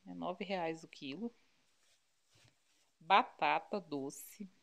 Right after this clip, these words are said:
que a gente pode comer também com moderação, não todos os dias, mas uma, duas vezes por semana eu f-, não faz mal, tá? Faço ela no forno.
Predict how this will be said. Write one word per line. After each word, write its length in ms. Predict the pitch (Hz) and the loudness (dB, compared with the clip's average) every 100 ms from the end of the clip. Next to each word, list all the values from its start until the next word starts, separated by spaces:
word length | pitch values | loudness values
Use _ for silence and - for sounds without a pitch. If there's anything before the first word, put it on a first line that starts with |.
| _ - | _ -8
que 100 | 160 | -6
a 80 | |
gente 240 | 165 151 - | -6 -10 -6
pode 320 | 170 170 - | -4 -2 -4
comer 340 | - 175 147 - | -6 -4 -4 -6
também 540 | - 240 240 151 151 175 | 0 2 2 0 -2 -4
com 220 | - 170 | -8 -6
moderação, 880 | 190 180 160 156 156 - - 139 160 | -6 -6 -4 -4 -4 -8 -10 -10 -10
não 200 | 160 185 | -12 -8
todos 340 | 170 165 160 | -8 -10 -12
os 180 | 156 143 | -12 -12
dias, 560 | 135 127 165 226 - - _ _ _ _ _ _ _ 131 | -12 -8 -8 -8 -12 -20 _ _ _ _ _ _ _ -10
mas 220 | 143 151 | -8 -6
uma, 240 | 180 190 | -6 -6
duas 260 | 165 175 156 | -4 -6 -6
vezes 180 | 156 - | -8 -10
por 140 | 160 | -18
semana 460 | - 151 147 170 185 | -10 -8 -6 -6 -6
eu 40 | |
f-, 120 | - _ _ _ _ - | -10 _ _ _ _ -14
não 240 | 170 165 | -12 -12
faz 460 | - 147 147 - - _ | 0 2 2 -4 -20 _
mal, 520 | 160 143 147 220 320 _ _ _ _ _ _ | -6 -2 0 0 -2 _ _ _ _ _ _
tá? 260 | - 151 240 _ _ - - _ _ | -10 -10 -10 _ _ -20 -20 _ _
Faço 240 | 170 160 165 | 0 0 0
ela 120 | 170 | -2
no 100 | 175 | -4
forno. 680 | - - 151 165 247 320 | -8 -6 -2 -2 -2 -4